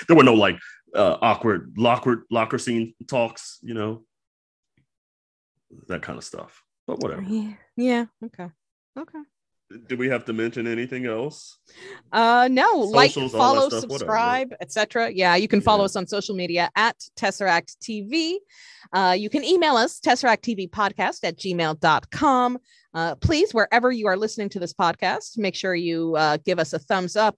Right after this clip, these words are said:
Speaker 2: or five stars or a review, whatever is applicable to your platform. We really appreciate it. And I think
Speaker 1: Oh,
Speaker 2: that's it.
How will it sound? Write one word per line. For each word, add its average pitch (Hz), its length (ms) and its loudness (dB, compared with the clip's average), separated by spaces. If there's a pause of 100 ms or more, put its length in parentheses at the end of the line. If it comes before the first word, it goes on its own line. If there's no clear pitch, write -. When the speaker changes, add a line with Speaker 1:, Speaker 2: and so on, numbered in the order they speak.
Speaker 2:
or 170 460 -2
five 175 320 2
stars 220 500 0
or 170 300 -2
a 170 60 2
review, 208 280 -2
whatever 196 500 -4
is 151 240 -8
applicable 170 760 -8
to - 160 -14
your 160 520 -6
platform. 214 580 -4 (380)
We 269 160 0
really 175 320 -4
appreciate 214 540 -8
it. 110 120 -14 (1000)
And 190 100 -8
I - 20 -10
think 233 180 -10
Speaker 1:
Oh, - 20 -2
Speaker 2:
that's 277 180 -2
it. - 320 -8